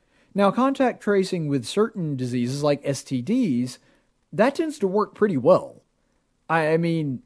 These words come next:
it's not perfect, but the vast majority of people can remember the people that they've had sex with. That usually tends to happen. That's a normal human thing to be able to know the name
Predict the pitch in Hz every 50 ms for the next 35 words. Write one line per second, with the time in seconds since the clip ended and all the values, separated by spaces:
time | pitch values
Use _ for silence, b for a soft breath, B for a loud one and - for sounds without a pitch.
0 | _ - 151 156 143 - - 147 131 123 - - 147 202 254 254 240 202 190 190
1 | - - _ _ _ _ _ _ _ _ _ _ _ _ _ _ - 190 190 190
2 | 180 220 254 302 302 254 220 170 208 247 247 226 208 180 156 185 180 175 - 180
3 | 165 - 175 165 160 151 165 226 269 254 208 185 165 160 147 170 170 - 175 165
4 | 147 - 147 160 156 139 147 139 120 110 - 196 175 - - 104 87 - - -
5 | _ _ _ _ _ _ _ _ _ _ _ _ _ _ _ _ _ _ - 202
6 | - 240 214 208 226 254 254 233 208 220 220 214 214 185 - 196 185 175 160 151
7 | 151 139 143 143 135 - 110 123 135 - 170 160 156 156 156 160 165 175 175 170
8 | 160 151 - - 165 160 156 139 131 175 180 170 156 147 139 143 143 147 151 135
9 | 139 135 - - 139 135 131 127 120 123 131 147 151 139 131 131 123 127 131 135
10 | 139 139 139 135 131 131